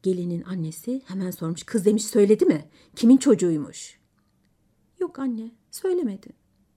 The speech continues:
"O zaman böyle devam et." Kız annesinden dersi alınca aynı şekilde devam etmiş. Günlerce,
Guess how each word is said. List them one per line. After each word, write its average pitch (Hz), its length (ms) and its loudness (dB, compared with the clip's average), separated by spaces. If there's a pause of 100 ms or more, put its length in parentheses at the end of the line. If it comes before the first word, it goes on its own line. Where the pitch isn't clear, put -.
(1080)
"O 262 100 4
zaman 220 320 0
böyle 233 260 4
devam 165 300 -6
et." - 120 -20 (1700)
Kız 339 320 -6
annesinden 196 640 -2
dersi 196 360 -12
alınca 226 500 -8 (920)
aynı 294 240 0
şekilde 196 460 -10
devam 185 340 -10
etmiş. 165 460 -16 (460)
Günlerce, 185 800 -10